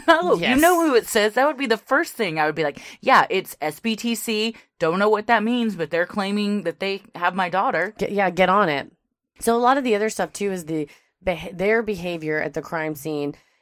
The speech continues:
Speaker 2: And De-, Detective Arndt said when she arrived that John was very cordial.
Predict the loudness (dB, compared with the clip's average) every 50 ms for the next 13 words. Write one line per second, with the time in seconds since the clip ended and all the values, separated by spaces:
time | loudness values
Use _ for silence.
0 | _ _ -6 -4 -2 0 0 0 0 -2 -4 -6 -6 -4 -4 -4 -4 -6 -8 -6
1 | -6 -6 -6 -6 -8 -6 -4 -4 -4 -4 -4 -6 -6 -6 -4 -4 -4 -6 -6 -6
2 | -6 -6 -4 -4 -2 -2 -2 -2 -4 -4 -6 -8 -8 -10 -12 -16 -20 _ _ _
3 | _ _ _ -14 -4 0 2 2 2 2 0 -2 -6 -10 -4 -2 0 0 0 0
4 | 0 0 -2 -4 -6 -16 _ _ _ _ -10 -6 -4 -2 -2 -2 -4 -6 -6 -4
5 | -4 -4 -4 -6 -8 -8 -8 -10 -12